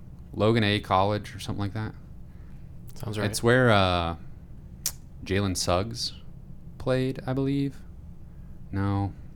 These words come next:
Speaker 1: I'm getting them mixed up. Mario McKinney was there for a year before he went to, uh, New Mexico State.
Speaker 2: Mm.
Speaker 1: And he played alongside a player who went to the N B A. I can't remember. John A Logan
Speaker 2: Mm.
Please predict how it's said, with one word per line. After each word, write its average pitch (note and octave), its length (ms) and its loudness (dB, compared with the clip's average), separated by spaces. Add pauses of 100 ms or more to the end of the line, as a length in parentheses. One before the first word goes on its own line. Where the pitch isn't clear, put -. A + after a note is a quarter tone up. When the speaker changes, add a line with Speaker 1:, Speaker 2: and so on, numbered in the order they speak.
(140)
Speaker 1:
I'm F#2+ 80 -4
getting E2 180 0
them D#2+ 100 -2
mixed D#2+ 220 -4
up. D#2 160 -2 (180)
Mario B2+ 280 8
McKinney F#2 300 2
was E2 120 -2
there D#2+ 140 2
for E2 140 -4
a D#2+ 40 -2
year D#2+ 160 0
before E2+ 220 -2
he E2 60 2
went E2 200 -2
to, E2 240 -2
uh, D#2 200 -2 (640)
New F#2 100 -2
Mexico E2 300 -2
State. D2+ 360 -4
Speaker 2:
Mm. G#2+ 160 -4 (800)
Speaker 1:
And E2 160 -2
he E2+ 100 -2
played F2 380 2
alongside E2+ 460 2
a D2+ 40 -2
player D#2+ 280 2
who D2+ 320 -2 (220)
went E2+ 140 -4
to - 60 -4
the D#2 80 -2
N D#2 120 -4
B D2+ 120 -4
A. D2 160 -8 (480)
I F2+ 60 -4
can't - 180 -6
remember. - 280 -6 (840)
John A#2 400 6
A G#2+ 160 6
Logan F2+ 480 2 (320)
Speaker 2:
Mm. G#2+ 160 -6